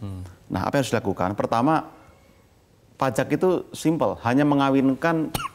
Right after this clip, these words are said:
Speaker 2: identitas dengan aktivitas. Harus tahu siapa melakukan apa.
Speaker 1: Hmm.
Speaker 2: Nah, caranya dengan common identifier, harus ada single identification number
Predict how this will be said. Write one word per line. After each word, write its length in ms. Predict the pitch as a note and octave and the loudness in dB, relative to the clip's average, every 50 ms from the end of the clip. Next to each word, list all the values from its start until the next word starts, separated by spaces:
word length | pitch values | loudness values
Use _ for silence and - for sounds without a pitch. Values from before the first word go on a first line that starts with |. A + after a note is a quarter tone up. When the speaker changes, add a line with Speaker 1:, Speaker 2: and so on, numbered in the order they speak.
| - - - - - _ _ - - | -14 -20 -20 -20 -20 _ _ -10 -4
Speaker 2:
identitas 400 | - A#2+ C3 B2+ G#2+ D3 D3 - | 0 2 2 4 4 2 0 0
dengan 220 | C3 A#2 B2 A#2+ | 0 0 0 0
aktivitas. 720 | A#2+ A2+ - B2+ A2+ - B2 - A#2+ G2 - - - - - - - - | -2 -2 -2 -4 -2 -2 -2 -2 -2 -4 -4 -6 -14 -18 -20 -20 -14 -4
Harus 260 | - A#2+ C3+ C3+ C3 | 0 0 0 0 0
tahu 240 | - - C#3+ D3+ D#3 | 0 2 2 2 2
siapa 220 | D3 D3+ C#3+ C#3+ C#3 | 4 2 2 4 4
melakukan 400 | C#3 C3 B2 C3+ B2 C3 B2 - | 2 2 2 2 2 2 0 0
apa. 380 | - A#2 - - F2 D#2+ D2 - - - _ | 0 -2 -2 -4 -8 -10 -10 -16 -20 -14 _
Speaker 1:
Hmm. 400 | G2 F#2+ F#2 F2 E2 D#2 D2+ D#2+ D#2+ - _ | -8 -6 -4 -4 -4 -6 -8 -10 -14 -16 _
Speaker 2:
Nah, 160 | - A2 G2+ F2+ | -4 -4 -4 -2
caranya 480 | - B2 A#2 A2 G#2 G#2 A#2 D3+ E3+ C3+ | 0 0 0 2 2 2 2 0 2 2
dengan 320 | C3 B2 C3+ D3 D#3 D#3+ D#3 - - - _ _ - - - | 2 2 2 2 0 -2 -6 -12 -20 -20 _ _ -20 -8 -4
common 280 | B2 A#2+ C3 C3+ B2+ | 0 2 4 4 4
identifier, 560 | A2+ A2+ G#2+ G2+ A2 G#2 - G2+ G2 G#2 G#2+ G2+ | 2 0 0 -2 -2 -4 -2 0 0 0 0 0
harus 200 | G#2 A2+ G#2+ - | 0 -2 0 2
ada 120 | B2+ A#2+ A#2 | 0 0 0
single 320 | - - B2+ B2+ C3 C#3 - | 0 2 2 4 4 4 4
identification 640 | A2+ A#2+ A2+ G2+ A#2 G2+ A2+ G2+ G#2 G2 - G#2 F#2+ | 2 0 0 -2 -2 -4 -4 -4 -4 -4 -4 -6 -6
number 320 | F2+ F2 F2 E2+ E2 D2+ | -6 -6 -6 -6 -8 -10